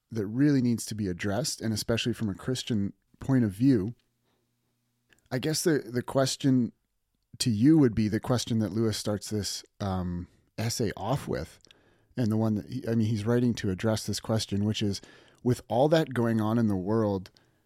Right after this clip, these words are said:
how do you justify students coming to learn for even an eight-month period,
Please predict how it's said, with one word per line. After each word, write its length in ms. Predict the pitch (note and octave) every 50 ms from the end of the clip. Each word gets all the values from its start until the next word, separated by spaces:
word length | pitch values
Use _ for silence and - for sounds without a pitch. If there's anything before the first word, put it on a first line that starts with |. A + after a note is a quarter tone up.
| _ _ _ _ - - _ _ _ _ _ _ -
how 140 | - - D3+
do 60 | E3
you 60 | F3+ E3+
justify 800 | C#3+ C#3 C#3 C3 - C3+ - - B2 A#2 A#2 A2+ A2 A2 A#2
students 560 | - - - - - C#3+ C#3 C3+ C3+ - -
coming 340 | - - - C#3 C#3 B2+ B2 A2
to 120 | - A#2
learn 400 | G#2+ A2+ A2+ A#2 A#2 A2+ A2+ A2
for 500 | G#2+ - - A2 G#2+ G#2+ G#2 G#2 G2+ - _ - - _ _ _ _ _ _ _ _ _ _ _
even 220 | - D#3 D3+ F3 D#3+
an 120 | C3 G2+ -
eight-month 480 | - B2+ B2+ B2+ B2 A#2 A2 G2 - -
period, 560 | - - A2+ G2 G2 F#2+ F#2 E2+ E2+ E2 -